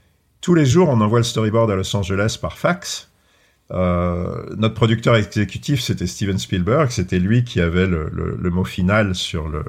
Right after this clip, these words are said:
le sort du film. Et le réal a dit au producteur,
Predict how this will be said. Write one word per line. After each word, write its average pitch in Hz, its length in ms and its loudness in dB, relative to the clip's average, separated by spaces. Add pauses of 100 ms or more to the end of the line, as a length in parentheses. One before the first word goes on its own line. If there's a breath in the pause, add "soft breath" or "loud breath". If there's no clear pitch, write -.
(120)
le 87 140 -4
sort 95 280 0
du 85 100 -6
film. 185 400 -2 (1040 soft breath)
Et 98 160 -2
le 101 100 0
réal 120 440 4
a 98 60 2
dit 107 280 0
au 95 40 0
producteur, 92 720 -6